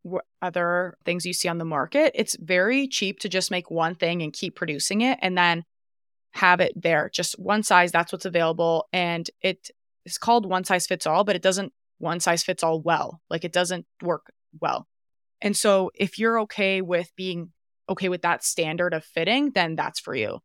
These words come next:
But for people that really do care about having their hair back, which mainly my target audience would be athletes, people who go to the gym frequently, or even jobs that require having your hair back all the time, such as working within health, healthcare,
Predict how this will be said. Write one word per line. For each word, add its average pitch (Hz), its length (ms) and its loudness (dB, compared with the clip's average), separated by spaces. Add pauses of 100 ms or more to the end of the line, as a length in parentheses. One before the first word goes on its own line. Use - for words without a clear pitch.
(260)
But 214 100 2
for 208 160 -4
people 240 360 -2
that 226 220 4
really 185 460 -2
do 170 500 -4
care 170 280 0
about 165 220 -2
having 165 280 -4
their 147 100 -4
hair 156 220 -4
back, 185 300 2
which 165 340 -6
mainly 175 360 -4
my 160 120 -2
target 170 320 -2
audience 156 300 0
would 165 120 -8
be 165 260 -8 (160)
athletes, 165 580 0 (520)
people 208 220 -2
who 190 100 -4
go 180 120 0
to 185 80 2
the 175 100 -2
gym 170 220 0
frequently, 170 680 -4
or 196 320 0
even 233 380 2
jobs 147 560 4
that 170 260 2
require 165 600 2
having 165 340 0
your 160 120 -6
hair 160 260 -2
back 156 380 2 (360)
all 170 220 2
the 165 80 -4
time, 156 460 -4 (160)
such 170 320 0
as - 240 0 (540)
working 180 280 -2
within 170 220 -4
health, 151 180 -4 (260)
healthcare, 165 480 0